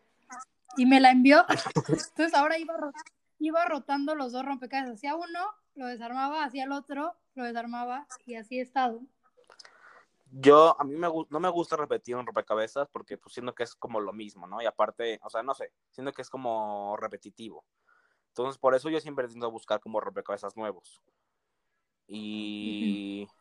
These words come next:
Speaker 2: y ya, o sea, un, ahorita pedimos uno.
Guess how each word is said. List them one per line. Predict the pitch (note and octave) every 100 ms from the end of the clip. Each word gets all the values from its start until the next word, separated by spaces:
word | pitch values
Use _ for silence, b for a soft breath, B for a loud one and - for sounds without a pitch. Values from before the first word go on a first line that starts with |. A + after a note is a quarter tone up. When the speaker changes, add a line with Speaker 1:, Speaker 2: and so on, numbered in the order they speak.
| _ _ _ _ _ _ _ _ _ _ _
Speaker 2:
y | A#2+
ya, | B2+ C3
o | A2+
sea, | A2+
un, | A#2+ - -
ahorita | A#2+ A#2+ B2+
pedimos | B2+ A#2+ A#2 A2+
uno. | B2 G#2+ G#2+